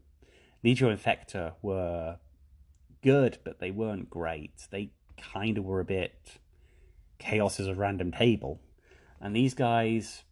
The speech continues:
just have rules that are going to apply to every game. And as I've said many times,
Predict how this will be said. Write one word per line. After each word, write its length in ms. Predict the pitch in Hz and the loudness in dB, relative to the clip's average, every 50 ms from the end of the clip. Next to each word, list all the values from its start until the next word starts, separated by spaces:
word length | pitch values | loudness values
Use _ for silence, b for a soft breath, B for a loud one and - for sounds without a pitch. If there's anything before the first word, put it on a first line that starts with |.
| _ _ _ | _ _ _
just 240 | - 139 139 139 - B B B B B B B B B - - - | -2 -2 -2 -2 -4 B B B B B B B B B -12 -4 0
have 280 | 120 120 120 117 - - | 2 2 2 2 0 -4
rules 420 | 107 107 110 120 123 117 110 - | -4 -2 0 0 0 -2 -2 -4
that 140 | 113 104 - | -6 -6 -4
are 60 | 107 | -4
going 240 | 104 110 107 107 101 | -2 -2 -2 -2 -2
to 100 | - 101 | -4 -6
apply 280 | - - 107 98 95 | -4 0 0 0 0
to 160 | 92 - 90 92 | 0 -2 -4 -6
every 200 | 90 - - 90 | -4 -6 -8 -10
game. 380 | - 92 87 80 76 73 - - - _ _ _ _ b b b b b b b b b - | -6 -6 -6 -6 -8 -10 -14 -16 -20 _ _ _ _ b b b b b b b b b 2
And 100 | 113 117 | 4 6
as 60 | 120 | 6
I've 160 | 120 117 107 | 6 2 0
said 280 | - - 156 135 - - | 0 0 0 0 0 0
many 320 | 95 98 110 120 123 117 | 0 0 2 2 2 2
times, 680 | - - 117 110 107 92 85 76 69 - - - - | 0 -2 -2 -2 -2 -4 -4 -8 -10 -12 -14 -16 -20